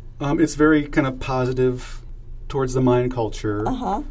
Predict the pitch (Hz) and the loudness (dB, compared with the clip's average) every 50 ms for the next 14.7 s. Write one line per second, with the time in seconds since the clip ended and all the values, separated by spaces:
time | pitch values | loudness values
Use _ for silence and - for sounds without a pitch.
0 | - - - - 127 117 113 - 143 135 120 120 - - - - 127 123 - - | -12 -14 -10 -8 -6 -6 -2 2 2 2 2 2 -2 -6 -10 -10 -10 -10 -6 -4
1 | 127 120 117 - - - 127 120 120 123 127 123 - - - 180 180 139 120 - | -4 -4 -4 -4 -4 0 0 2 2 4 2 2 2 2 4 4 4 4 6 6
2 | 196 190 190 190 - - - 277 311 359 349 302 - - - - - - - - | 6 6 6 2 0 -6 -6 -6 -4 -4 -6 -6 -8 -10 -12 -12 -12 -12 -12 -8
3 | - - 156 156 - - 139 139 147 156 151 139 139 139 131 117 104 104 110 110 | -4 -2 -2 -2 0 0 -2 -2 -2 -2 -2 -4 -4 -2 -2 -2 -2 -2 -4 -6
4 | - - - 127 127 131 131 131 131 127 127 123 123 - - - - - - - | -10 -10 -6 -2 0 0 2 2 2 2 2 0 -2 -6 -10 -14 -12 -6 0 4
5 | 160 160 151 143 143 139 143 135 147 147 139 131 131 131 127 127 - - - - | 6 6 6 6 6 6 6 6 6 4 4 4 2 2 0 0 -4 -8 -8 -8
6 | 139 131 - - 147 143 139 127 131 135 127 123 123 117 113 110 117 123 120 117 | -8 -4 0 0 0 0 0 -2 -2 -2 -2 0 -2 -2 -2 -2 2 2 2 2
7 | 117 123 120 113 110 - - - 110 - - 113 110 107 107 - - - - - | 0 -2 -2 -4 -4 -6 -8 -10 -8 -6 -6 -6 -4 -4 -6 -6 -8 -8 -10 -10
8 | - - - - - - - - - - - - - - - - - - - 117 | -10 -10 -10 -10 -12 -12 -14 -14 -14 -14 -14 -14 -14 -14 -14 -14 -14 -10 -6 -4
9 | 117 113 113 110 110 - - 117 110 110 107 107 104 - - 113 110 107 - 107 | -2 0 0 0 -2 -2 -2 -2 -2 -2 -2 -4 -6 -6 -6 -6 -6 -4 -4 -2
10 | 107 107 104 - 110 104 - 104 104 101 104 - - - - - - - 156 160 | -4 -4 -4 -6 -8 -8 -8 -8 -8 -8 -10 -10 -12 -12 -12 -12 -2 2 4 6
11 | 160 160 135 127 123 - 143 - 165 156 156 151 151 - - 127 127 127 127 127 | 6 6 4 2 0 -2 0 4 6 8 8 6 6 4 0 0 2 2 2 0
12 | 127 127 123 123 - - 113 - - - - - - - - - - - - - | 0 0 0 0 0 -2 -6 -8 -8 -8 -8 -8 -8 -8 -10 -10 -10 -12 -14 -14
13 | - - - - - - - - - - - - - - - - - - - - | -14 -14 -12 -12 -12 -14 -14 -14 -14 -14 -12 -12 -10 -10 -10 -12 -14 -14 -14 -14
14 | - - - - - - - - - - - - 226 220 | -14 -14 -14 -14 -14 -14 -14 -12 -12 -12 -8 -6 -6 -6